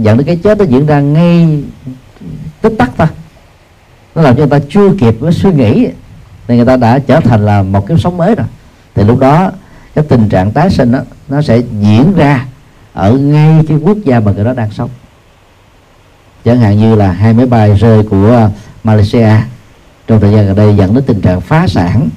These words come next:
ha, về lý thuyết của cái hãng máy bay này, thì, à, các, à, cư dân, à,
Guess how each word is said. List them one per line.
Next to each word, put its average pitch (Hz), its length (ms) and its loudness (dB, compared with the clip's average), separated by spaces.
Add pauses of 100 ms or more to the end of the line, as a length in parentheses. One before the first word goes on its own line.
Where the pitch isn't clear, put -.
(120)
ha, 113 140 -2 (280)
về 104 120 2
lý 110 120 0
thuyết 165 300 0 (100)
của 113 420 0 (300)
cái 135 100 0
hãng 101 140 2
máy 131 100 0
bay 113 140 0
này, 92 160 -2 (1200)
thì, 95 260 2
à, 87 120 0
các, 151 180 0 (640)
à, 90 240 -2
cư 131 240 4
dân, 117 340 4
à, 107 220 4